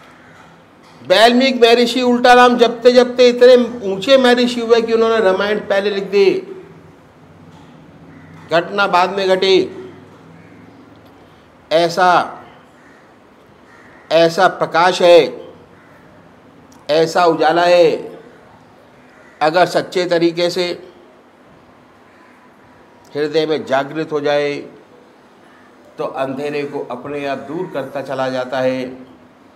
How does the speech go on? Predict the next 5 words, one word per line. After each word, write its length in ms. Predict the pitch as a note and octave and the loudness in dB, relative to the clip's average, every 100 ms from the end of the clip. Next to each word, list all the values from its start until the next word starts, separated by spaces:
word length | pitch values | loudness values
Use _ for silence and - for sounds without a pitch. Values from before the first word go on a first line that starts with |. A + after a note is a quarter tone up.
| _ _ - - _ _ _ _ | _ _ -20 -20 _ _ _ _
तो 260 | C4 B3 | 2 2
छोड़ना 460 | B3+ G3 G#3 A3+ C4+ | 2 0 2 4 2
कुछ 220 | A#3+ B3 | 2 0
नहीं 240 | C4 C#4 C4 | 2 4 4
है। 340 | E3 - - | 2 -4 -18